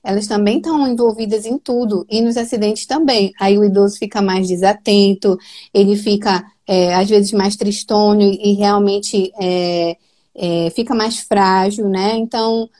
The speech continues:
tudo isso, tudo isso que eu citei são condições que durante a pandemia ficam mais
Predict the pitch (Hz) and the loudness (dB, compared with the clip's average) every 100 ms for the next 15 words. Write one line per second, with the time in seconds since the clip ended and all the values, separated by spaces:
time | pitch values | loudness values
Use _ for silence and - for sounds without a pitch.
0 | _ - 269 381 320 269 285 233 208 285 | _ -8 -4 0 0 0 -4 -8 -6 -4
1 | 339 302 311 302 269 202 208 _ - 220 | -2 -4 -4 -2 -2 -2 -6 _ -4 -4
2 | 208 190 196 208 233 254 233 214 220 220 | -2 -8 -2 2 4 2 -2 -6 -6 -6
3 | - 226 226 - 240 202 - 202 208 226 | -6 -6 -6 -4 -4 -4 -2 2 2 2
4 | 302 - 247 240 226 220 254 262 - 240 | -2 -2 0 2 2 2 2 0 -2 -4
5 | 254 233 214 220 240 | -2 -2 0 -2 -4